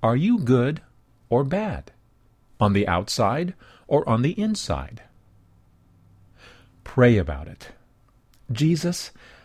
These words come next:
I'm feeling kind of exposed right now. No, I'm, I'm not perfect, but I'm not so bad, am I? I guess it depends on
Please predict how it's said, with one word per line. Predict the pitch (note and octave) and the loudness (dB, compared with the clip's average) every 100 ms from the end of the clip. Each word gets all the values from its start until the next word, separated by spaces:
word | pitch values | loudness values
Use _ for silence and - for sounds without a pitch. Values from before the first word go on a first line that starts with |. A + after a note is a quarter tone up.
| _ - | _ -4
I'm | F#3 | -2
feeling | G3+ - F3 D#3 A#2+ | -2 2 4 4 2
kind | D3 D3+ A#2+ | 0 0 0
of | F#2 | -2
exposed | F#2 - - D3 D#3+ D3+ - | -4 -8 -4 0 2 2 0
right | F#2+ E2 F#2 | -4 -4 -4
now. | D#2+ C2 C2+ - _ _ _ _ _ _ - | -4 -4 -8 -16 _ _ _ _ _ _ -4
No, | A2+ A#2 D3 | -2 0 2
I'm, | A#2+ A#2+ - | 0 0 0
I'm | A#2+ | 0
not | A#2+ F#3 - | 2 0 0
perfect, | D#3 E3+ E2 D#2+ - - - - _ _ _ _ A#2+ | 0 0 -4 -6 -10 -20 -20 -20 _ _ _ _ 0
but | B2+ | 2
I'm | B2+ B2+ | 4 4
not | F#3+ E3+ | 2 0
so | - B2+ | 2 2
bad, | G#2+ D3+ E3+ F2+ | 4 4 2 2
am | F#2+ F#2+ | 2 2
I? | A#2 G3+ - _ _ _ _ _ _ _ - - - A#2+ | 0 -2 -8 _ _ _ _ _ _ _ -20 -20 -4 0
I | |
guess | A2+ A#2+ F#3+ B2 | 0 4 4 4
it | C#3+ | -2
depends | A#2+ A2 - F3 A#2 G#2+ | -2 0 4 4 4 2
on | G2 F#2 | 2 2